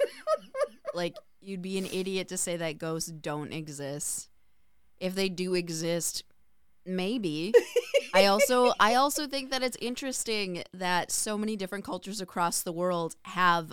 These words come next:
Speaker 2: like, an explanation for this. Honestly, it seems like a lot of Western culture specifically doesn't.
Speaker 1: Mm-hmm.
Speaker 2: But we're new. We're just little babies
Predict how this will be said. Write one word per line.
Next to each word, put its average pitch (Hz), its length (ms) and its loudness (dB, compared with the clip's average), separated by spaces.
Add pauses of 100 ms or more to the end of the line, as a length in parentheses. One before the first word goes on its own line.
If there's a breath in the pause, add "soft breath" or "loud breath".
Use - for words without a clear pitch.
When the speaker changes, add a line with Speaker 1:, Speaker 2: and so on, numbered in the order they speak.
(120)
Speaker 2:
like, 165 240 -6
an 170 80 -6
explanation 165 680 -8
for 147 120 -12
this. 135 280 -10
Honestly, 254 340 -2
it 202 80 -6
seems 214 220 -8
like 208 120 -10
a 175 60 -6
lot 170 160 0
of 170 160 -6 (500)
Western 175 600 -2
culture 170 360 -6
specifically 165 840 -6 (260)
doesn't. 151 640 -6 (120)
Speaker 1:
Mm-hmm. 147 400 -4 (440)
Speaker 2:
But 175 100 -6
we're 180 160 0
new. 185 560 -2 (140)
We're 175 100 -14
just 185 200 -8
little 196 160 -4
babies 175 800 -4